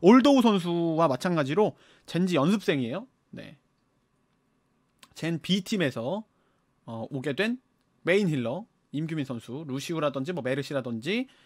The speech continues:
뭐, 지금은 근데 메-, 거의 메인 힐러를 또 많이 하니까 뭐, 루시우 바티스트도 그렇고 뭐, 서브 힐러와 이 메인 힐러의 약간 그 경계선을 이제 좀 없애고 있는 그런 뭔가 추세인데, 좀 넘어오게 됐죠.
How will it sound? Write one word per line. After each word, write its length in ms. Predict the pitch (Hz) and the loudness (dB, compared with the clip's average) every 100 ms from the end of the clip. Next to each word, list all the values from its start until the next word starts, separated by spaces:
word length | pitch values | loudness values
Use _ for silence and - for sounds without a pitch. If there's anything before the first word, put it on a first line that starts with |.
| _ | _
뭐, 140 | 156 | -4
지금은 240 | 156 202 277 | -2 0 2
근데 160 | 262 | 2
메-, 140 | 185 139 | 2 0
거의 260 | - 247 | 4 4
메인 360 | 170 127 208 381 | 4 2 0 0
힐러를 1600 | 440 403 349 277 247 220 208 190 185 156 _ _ _ - 175 190 | -2 0 6 6 6 2 -2 -2 -2 -4 _ _ _ -10 -6 -4
또 80 | 196 | -2
많이 240 | - 165 | -2 -2
하니까 640 | 175 277 320 - 123 190 160 | -2 -6 -4 -6 -6 -10 -12
뭐, 80 | 143 | -12
루시우 440 | 131 147 - 220 | -10 -10 -8 -8
바티스트도 680 | 208 139 - 196 - - 185 | -8 -10 -10 -12 -12 -10 -8
그렇고 640 | 175 147 131 - 180 180 180 | -4 -6 -6 -10 -4 -2 -2
뭐, 280 | 170 185 185 - - | -4 -6 -8 -20 -20
서브 300 | - 226 254 | -8 -4 0
힐러와 460 | 247 233 220 208 190 | 0 2 0 2 0
이 180 | 165 160 | -2 -6
메인 260 | 156 202 | -4 -4
힐러의 540 | 208 202 202 202 190 160 | -4 -2 -2 0 0 -4
약간 260 | - 185 | -8 -8
그 320 | 175 175 170 143 | -4 -2 -4 -4
경계선을 720 | 165 170 196 190 196 185 170 | -6 -2 -2 -2 -4 -4 -4
이제 120 | 147 | -6
좀 240 | 156 156 117 - | -8 -8 -10 -8
없애고 400 | 131 135 233 190 | -10 -2 -2 0
있는 120 | 175 | -4
그런 320 | 151 156 127 - - | -4 -6 -8 -12 -14
뭔가 180 | 135 | -12
추세인데, 520 | 147 - 262 120 156 - _ _ _ _ _ _ | -12 -8 -6 -6 -10 -16 _ _ _ _ _ _
좀 120 | 156 | -8
넘어오게 540 | 139 156 175 131 170 | -4 0 0 0 -4
됐죠. 580 | - 139 - 135 127 208 | -6 -16 -8 -6 -6 -8